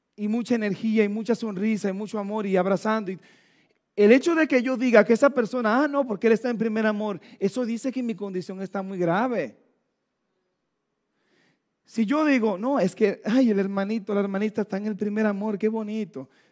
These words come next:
Sí, pero ¿qué dice eso de mí? ¿Qué dice eso de mí?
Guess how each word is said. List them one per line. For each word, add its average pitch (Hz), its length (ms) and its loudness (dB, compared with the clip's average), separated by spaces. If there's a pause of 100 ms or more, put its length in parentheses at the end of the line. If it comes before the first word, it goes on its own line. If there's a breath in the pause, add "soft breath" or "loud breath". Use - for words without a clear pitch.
Sí, - 200 -10
pero 180 220 -4
¿qué 196 120 2
dice 208 220 0
eso 208 180 -4
de 196 120 -8
mí? 165 320 -12 (2000)
¿Qué 214 200 6
dice 233 280 2
eso 220 180 -4
de 208 140 -6
mí? 190 420 -10